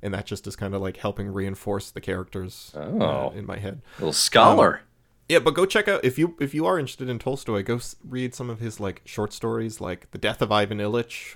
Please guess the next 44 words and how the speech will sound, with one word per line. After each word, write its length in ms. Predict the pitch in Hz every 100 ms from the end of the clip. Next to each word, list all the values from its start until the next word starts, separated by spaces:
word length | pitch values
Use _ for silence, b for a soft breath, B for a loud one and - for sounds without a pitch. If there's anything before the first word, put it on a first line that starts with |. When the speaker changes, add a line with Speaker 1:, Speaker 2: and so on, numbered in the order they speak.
| -
Speaker 1:
or 240 | 104 98 95
Family 380 | 107 110 104 98
Happiness. 680 | 104 110 107 120 - - - -
Um, 340 | 98 95 90 -
those 200 | 120 127
are 60 | 127
what 200 | 110 -
got 160 | 104
me, 80 | 98
like, 160 | 98 95
really 220 | 107 98 95
hooked 240 | 101 -
on 120 | 95
Tolstoy. 480 | - 101 - 95 92 - _ _ _ -
Speaker 2:
That's 140 | 139
a 60 | 117
smart 200 | - 80
Speaker 1:
And 80 | 101
tho-, 60 | 78
Speaker 2:
approach. 260 | 73 - _ -
Speaker 1:
those 180 | 139 151
are 60 |
Speaker 2:
Start 140 | 110 139
Speaker 1:
short, 100 | 127
Speaker 2:
small. 80 | 76
Speaker 1:
and 100 | 113
they're, 80 | 104
like, 180 | 101 -
seventy 360 | 131 117 117
pages, 460 | - 113 107 107 101
and 100 | 101
they're 60 |
really 140 | 107 107
focused 460 | - 104 92 101 101
on, 120 | 92
like, 160 | 104
a 40 | 98
handful 320 | 101 95 101
of 120 | 101
characters. 440 | - 101 - 107 -
And 100 | 120
he's 140 | 156
so 200 | - 160
sharp. 420 | 156 98 110 -